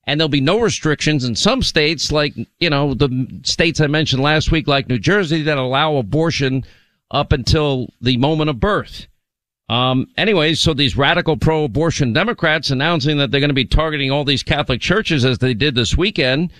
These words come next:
disrupting Mother's Day and, and services. By the way, where's the F B I director, Christopher Wray? Where are all these,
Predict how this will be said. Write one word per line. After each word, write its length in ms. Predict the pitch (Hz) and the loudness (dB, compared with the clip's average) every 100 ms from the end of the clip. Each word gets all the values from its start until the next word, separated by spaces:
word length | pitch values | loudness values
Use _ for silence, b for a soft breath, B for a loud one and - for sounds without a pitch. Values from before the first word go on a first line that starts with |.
| b - | b -2
disrupting 520 | 120 160 160 143 127 | 0 2 0 0 0
Mother's 360 | 139 147 147 113 | 0 0 -2 0
Day 480 | 147 139 143 143 - | 0 0 0 -2 -2
and, 460 | 113 113 113 - - | 0 0 -2 -4 -2
and 220 | 113 113 | 0 2
services. 800 | - 220 220 123 123 127 131 - B B B - | 2 2 0 0 0 0 -2 -6 B B B -4
By 100 | 269 | 0
the 80 | |
way, 120 | 269 165 | 2 0
where's 340 | 165 269 240 | 0 -2 0
the 160 | 214 202 | 0 0
F 160 | 208 | 0
B 140 | 170 170 | 0 0
I 180 | 196 | 0
director, 480 | 165 143 147 156 127 | -2 0 0 0 -4
Christopher 480 | - 185 - 151 139 | 0 0 0 -2 0
Wray? 180 | 165 160 | 2 0
Where 220 | 143 247 | 0 0
are 60 | 262 | 0
all 260 | 214 214 | -2 -2
these, 480 | 180 185 170 117 | -2 0 0 0